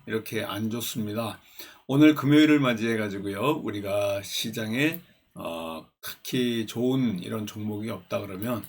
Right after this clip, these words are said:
어, 지난주 금요일 날도 우리가 대응을 안 했는데요. 오늘도 대응을 하지 않을 가능성이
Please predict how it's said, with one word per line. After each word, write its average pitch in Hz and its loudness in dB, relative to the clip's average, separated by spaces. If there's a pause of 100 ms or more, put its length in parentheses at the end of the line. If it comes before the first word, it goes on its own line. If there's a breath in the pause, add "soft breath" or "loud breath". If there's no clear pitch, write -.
(480 loud breath)
어, 101 -8
지난주 139 2
금요일 117 -2
날도 113 0
우리가 104 -2
대응을 101 -8
안 98 -8
했는데요. 95 -6 (360 loud breath)
오늘도 127 0
대응을 110 -2
하지 127 -8
않을 113 -4
가능성이 104 -6